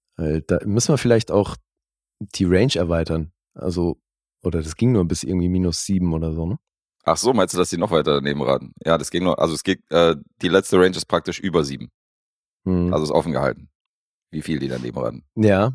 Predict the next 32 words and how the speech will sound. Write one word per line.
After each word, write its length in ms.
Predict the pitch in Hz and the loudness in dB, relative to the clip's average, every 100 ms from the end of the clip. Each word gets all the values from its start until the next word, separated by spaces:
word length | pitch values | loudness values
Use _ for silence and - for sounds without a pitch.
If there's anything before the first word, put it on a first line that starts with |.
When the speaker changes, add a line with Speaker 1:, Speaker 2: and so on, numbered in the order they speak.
| 147 | -4
Speaker 1:
aber 240 | 98 98 | -2 0
das 100 | 95 113 | 2 0
müssten 240 | 110 107 | -2 0
wir 80 | 101 | 0
jetzt 200 | 95 - | 0 0
dann 100 | 92 | -2
diesen 200 | 92 101 | -2 0
Monat 300 | 104 113 113 | 0 0 -2
wahrscheinlich 340 | - 113 110 - | -4 -2 -4 -2
schon 440 | 113 107 104 101 _ - | -2 0 -2 -6 _ -6
anders 320 | 113 139 - | 0 0 0
machen. 320 | 87 82 80 _ _ _ _ | -2 -2 -8 _ _ _ _
Speaker 2:
Weiß 60 | - | -4
Speaker 1:
Weil 80 | 90 | 0
Speaker 2:
ich 60 | |
Speaker 1:
das 100 | 92 95 | 0 2
Speaker 2:
nicht. 60 | |
Speaker 1:
könnte 260 | 107 107 107 | 0 4 4
ja 140 | 101 | 6
ausschlaggebend 640 | - 123 - 90 101 90 87 | 4 2 0 2 2 2 2
sein, 280 | 82 80 - _ _ | 2 0 -8 _ _
ob 160 | - 87 | -4 -2
jetzt 120 | - | -2
einer 180 | 92 95 | 0 2
am 80 | 87 | 2
Ende 420 | 98 101 95 92 _ | 4 4 4 0 _
minus 280 | 104 98 87 | 2 2 0
acht 220 | 95 92 | -4 -4
oder 140 | 107 98 | 0 0
minus 240 | 101 95 | 2 0
neun 240 | 95 104 95 | 2 2 2
rät. 260 | 85 82 | 0 -4